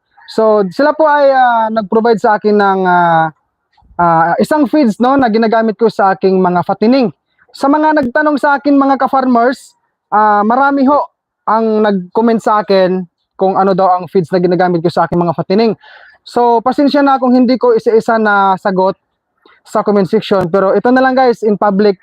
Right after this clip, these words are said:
sasagutin ko. Sa fatining ko po, mga ka-farmers, ang ginagamit kong feeds,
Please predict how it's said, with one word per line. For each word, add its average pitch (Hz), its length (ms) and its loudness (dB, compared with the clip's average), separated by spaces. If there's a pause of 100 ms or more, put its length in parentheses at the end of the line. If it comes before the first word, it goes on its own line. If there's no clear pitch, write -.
sasagutin 190 560 0
ko. 160 240 0 (480)
Sa 254 320 -2
fatining 302 480 0
ko 302 80 -2
po, 285 160 0
mga 269 160 0
ka-farmers, 247 640 0
ang 208 80 -2
ginagamit 214 480 0
kong 208 240 -2
feeds, 202 320 -2